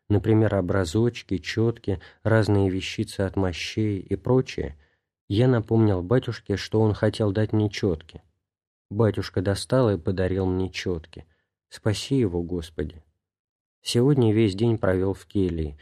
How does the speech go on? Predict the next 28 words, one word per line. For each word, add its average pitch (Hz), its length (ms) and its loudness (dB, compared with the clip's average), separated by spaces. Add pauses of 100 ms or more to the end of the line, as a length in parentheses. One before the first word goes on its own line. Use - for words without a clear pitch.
(140)
к - 100 -20
повечерию 101 640 0
не 101 120 2
ходил, 107 520 -2 (240)
к 98 120 -12
батюшке 113 440 0
зашел 101 440 -2
только 101 280 -2
после 104 400 -4
трапезы. 80 600 -2 (800)
Батюшка 110 520 -2
очень 110 340 2
часто 113 360 -4
говорит 107 440 0
об 98 200 0
адских 104 400 -4
муках, 110 500 -2 (260)
ибо 104 220 0
видит 101 380 0
их 101 160 -2
почти - 380 -2
каждую 101 680 0 (180)
или 107 180 4
же 101 180 0
каждую 90 580 0
ночь 98 280 0
во 92 160 0
сне. 80 440 -4